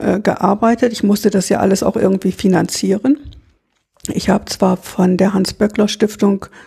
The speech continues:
ein kleines Stipendium bekommen, aber das war mehr so ein, ja, Bücherkostenzuschuss, weil ja auch die Bücher bei den Juristen immer sehr teuer sind. Und dann habe ich gearbeitet und studiert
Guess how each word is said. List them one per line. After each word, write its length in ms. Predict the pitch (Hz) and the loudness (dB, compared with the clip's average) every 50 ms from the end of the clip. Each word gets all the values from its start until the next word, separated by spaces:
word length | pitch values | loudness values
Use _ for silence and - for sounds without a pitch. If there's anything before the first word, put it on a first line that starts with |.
| - - _ - | -20 -10 _ -4
ein 60 | 214 | -4
kleines 520 | 208 - - 190 185 185 185 196 - - - 233 | -2 -2 0 2 2 2 2 0 -2 -4 -6 -6
Stipendium 760 | - - - 208 214 - 208 208 226 220 240 233 226 233 220 | -4 -2 -2 -2 0 2 2 2 2 2 2 2 0 0 0
bekommen, 640 | 226 220 214 - - 214 208 214 208 208 208 214 | -2 -6 -6 -4 -2 0 0 2 0 0 0 0
aber 180 | 202 190 202 196 | 0 0 0 0
das 240 | - 214 208 - - | 0 -2 -4 -2 -2
war 160 | 202 196 196 | 0 0 2
mehr 220 | 190 190 190 185 | 2 2 2 0
so 180 | 185 - 180 180 | 0 0 0 0
ein, 180 | 185 180 185 - - - - - - - - - - | 0 0 -2 -6 -10 -18 -20 -20 -20 -20 -20 -8 -4
ja, 180 | - 196 196 | -2 -2 -2
Bücherkostenzuschuss, 1300 | 208 - - 208 208 196 190 - - 190 190 - - - 233 214 - - 202 190 - - 208 208 - - - | 0 0 0 0 2 2 0 0 0 -2 -2 -2 -2 -2 -2 -4 -2 -2 -4 -2 0 0 0 0 0 -2 -2
weil 180 | 196 196 190 | 0 2 2
ja 160 | 196 190 - | 2 2 0
auch 140 | - 196 - | -2 -4 -4
die 140 | - - 190 | -4 -6 -6
Bücher 380 | - - 196 196 - 220 208 202 | -4 -2 -2 -2 0 0 0 0
bei 160 | - - 196 | 0 0 0
den 140 | 196 190 190 | 2 2 0
Juristen 480 | 190 196 196 - 196 - - - 202 | 0 0 0 0 -2 -2 -2 -2 -2
immer 220 | - 202 185 185 185 | 0 2 0 0 0
sehr 160 | 202 190 196 | -2 -4 -4
teuer 340 | - - 208 208 220 226 226 | -2 -2 0 0 0 -2 -2
sind. 300 | - 247 254 262 - - - _ _ _ - - _ _ - - _ - - - - _ _ - | -4 -4 -6 -6 -8 -14 -20 _ _ _ -20 -20 _ _ -20 -20 _ -20 -20 -20 -20 _ _ -2
Und 220 | - 196 190 180 | 0 0 2 2
dann 220 | 196 190 190 190 196 | 2 2 2 2 2
habe 160 | 196 202 - | 0 0 0
ich 140 | 185 - - | -2 -4 -2
gearbeitet 760 | - - - - 214 208 - 233 226 226 226 240 247 247 - | -4 -2 0 0 -2 0 0 -2 -2 0 0 -2 -2 -2 -4
und 240 | - 208 196 190 | -4 -2 -2 -4
studiert 760 | - - - - 233 - - 208 190 220 247 294 - - - | -4 -8 -10 -8 -8 -6 -2 0 0 0 0 -2 -6 -10 -18